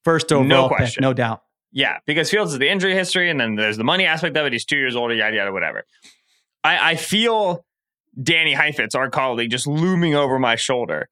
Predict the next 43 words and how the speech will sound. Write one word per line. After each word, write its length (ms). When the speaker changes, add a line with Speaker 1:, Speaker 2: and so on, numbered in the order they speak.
Speaker 2:
screaming 640
in 100
my 140
ear, 400
"Quarterback 420
is 60
about 200
destination. 560
Quarterback 300
is 60
about 120
destination. 420
It's, 160
it's 220
about 220
where 100
you 100
land." 400
And 200
this, 160
like, 180
this 300
is 160
his 100
big 220
thing. 240
And 160
it's 100
a 60
great 320
point 200
for 60
this 140
Bears 260
conversation. 640
All 80
right, 160
you're 80
the 80
Bears. 400
You're 140
Ryan 240
Poles. 400